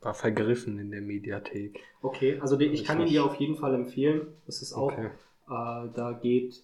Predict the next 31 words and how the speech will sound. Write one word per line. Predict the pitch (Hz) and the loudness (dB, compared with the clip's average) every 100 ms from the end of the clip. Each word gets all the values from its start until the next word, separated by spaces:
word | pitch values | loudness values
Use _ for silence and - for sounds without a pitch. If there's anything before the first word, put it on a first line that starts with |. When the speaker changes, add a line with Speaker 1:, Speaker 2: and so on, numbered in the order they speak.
| - | -6
Speaker 2:
Haneke, | 123 135 135 135 127 120 - | 0 4 4 6 4 4 0
was | 123 | 0
ja | 127 | 2
auch | 127 131 | 2 2
eins | 127 123 - | 2 0 2
seiner | 127 123 | 4 4
Lieblingsthemen | 120 139 139 127 123 - - 139 147 135 135 | 4 0 2 2 2 -4 0 4 6 6 4
ist, | 123 | 0
sage | 127 120 123 | -2 -2 0
ich | 127 | -2
jetzt | 117 | -4
mal | 117 117 113 | -4 -4 -4
so, | 117 113 110 - - _ - _ _ _ - | -6 -2 -2 -2 -12 _ -20 _ _ _ -10
äh, | 110 113 117 - - - _ | -6 -4 -6 -8 -14 -20 _
Gewaltdarstellung | 131 123 135 131 - 123 123 | 2 4 4 2 2 4 4
von | 123 120 | 4 2
Gewalt | 113 117 131 | 2 2 2
in | 131 | 4
den | 123 | 4
Medien, | 120 123 123 127 123 120 | 4 4 4 4 2 0
Konsumierbarkeit | - 120 120 123 139 127 120 123 120 | -4 -2 -2 2 2 2 0 0 0
von | 127 | 2
den | 120 117 | 2 2
Gewalt | 110 110 120 | 0 2 2
im | 120 117 | 2 0
modernen | 117 117 117 113 | 0 0 0 -4
Zeitalter, | 117 120 120 123 123 120 120 | -4 -4 -4 -4 0 0 0
das | - 120 - | -2 -2 0
kommentiert | 127 120 117 127 127 | 0 2 4 2 4
er | 120 | 0
damit. | 117 117 - | 0 0 -2